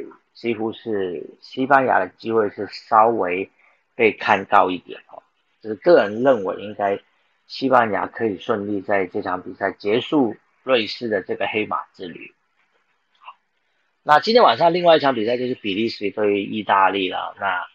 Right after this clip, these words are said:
呃，有一个数据显示，就是这两支球队呢，在国际大赛过往交手过四次哦，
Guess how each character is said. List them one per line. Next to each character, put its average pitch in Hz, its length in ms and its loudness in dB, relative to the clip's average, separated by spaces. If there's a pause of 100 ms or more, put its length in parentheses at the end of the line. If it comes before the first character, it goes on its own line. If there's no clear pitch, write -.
(440)
呃， 92 580 -4 (840)
有 135 240 6
一 214 80 6
个 185 100 6
数 190 240 4
据 117 640 0
显 101 320 -2
示， 139 200 -2
就 135 100 -2
是 143 120 -6
这 139 100 0
两 110 220 4
支 143 100 0
球 104 240 0
队 120 200 2
呢， 98 180 -4
在 127 160 2
国 104 260 -4
际 120 140 -2
大 107 240 2
赛 101 200 0
过 143 200 0
往 92 260 -2
交 131 160 4
手 90 140 -4
过 101 160 -2
四 107 260 -10
次 - 260 -10
哦， 80 100 -8